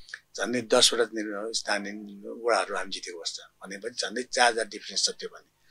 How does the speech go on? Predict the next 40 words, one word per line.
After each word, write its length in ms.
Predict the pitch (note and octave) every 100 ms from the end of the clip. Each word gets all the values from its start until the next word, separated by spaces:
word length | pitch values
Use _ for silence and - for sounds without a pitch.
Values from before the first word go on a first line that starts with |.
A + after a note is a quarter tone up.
| - - -
भनेपछि 480 | G#2+ A#2+ A2+ A#2 D#3 D3+ _ - - _ _ -
त्यो 120 | C#3+
हामीले 520 | - F#2 B2+ D3 F3+
काम 380 | - C#3+ C#3+ C#3+
गरेको 180 | C#3 D3
आधारमा 400 | A2 A2+ B2 B2
जनताले 500 | A2 G#2+ G#2+ B2+ B2+ A#2 _ _ _ _ A2
राम्रै 300 | A2+ D3 D#3
काम 280 | C3 B2
गरेछ 200 | A#2+ A2
भने 200 | A2 B2+
स्थानीय 360 | C3 B2 B2 B2
सरकार, 380 | - B2 B2 A#2+ - - G#2+
हाम-, 180 | A2 A2+ _ _ - -
स्थानीय 320 | - A#2+ A#2+
सरकार 360 | - A2+ A2 A2+
पनि 140 | A2+
हामीलाई 220 | G2 A2+
नै 140 | B2 A#2+ B2 - _ _ _ _ -
त्यो 100 | A2+
स्थान 300 | - A2 G#2
दियो। 180 | G#2
त्यस 260 | G#2+ - A2
कारण 220 | A#2 A#2+ B2 _ _ - C3+
अहिले 160 | C#3+
चाहिँ 180 | C#3+ C#3
नि 80 | C#3+
प्रायः 400 | - - C3+ C#3+
जसो 180 | - C3
चाहिँ 200 | B2 B2+
नि 220 | B2 A2+
सायद 240 | - A#2
चाहिँ 180 | B2+ B2
त्यो 100 | A#2+
एमाले 440 | B2 C#3 C#3+ C#3+
भित्र 220 | G#2 G2+ G#2+
पनि 200 | A#2 A#2
अन्य 180 | A#2+
पार्टीभित्र 440 | A#2 A2 G#2 F#2+ G2
पनि 240 | G2 A#2